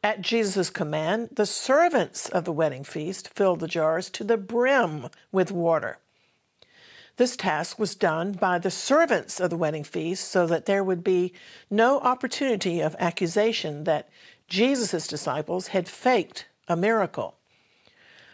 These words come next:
The jars were to be filled to the brim with water so that no wine could be poured in, making a mixture. In fact,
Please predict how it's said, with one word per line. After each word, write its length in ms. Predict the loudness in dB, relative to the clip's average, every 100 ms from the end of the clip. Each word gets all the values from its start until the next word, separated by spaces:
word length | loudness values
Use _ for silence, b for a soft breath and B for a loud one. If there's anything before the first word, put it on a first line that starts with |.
| b
The 100 | -2
jars 560 | 2 4 4 2 2
were 180 | 0 0
to 100 | 2
be 160 | 0 0
filled 560 | -4 0 4 6 4 0
to 80 |
the 100 | -2
brim 480 | 0 2 4 4 2
with 160 | 0 0
water 400 | 0 2 2 0 B B B
so 240 | -2 2 4
that 240 | 4 2
no 300 | 2 4 4
wine 560 | 4 2 4 4 2 2
could 180 | 0
be 140 | 0 0
poured 380 | 2 4 4 4
in, 420 | 2 0 -4 -10 -2
making 380 | 0 0 0
a 40 | 0
mixture. 600 | 2 0 -2 -6 -6 -10 _ b b b b b b
In 120 | -2
fact, 440 | 0 2 0 -2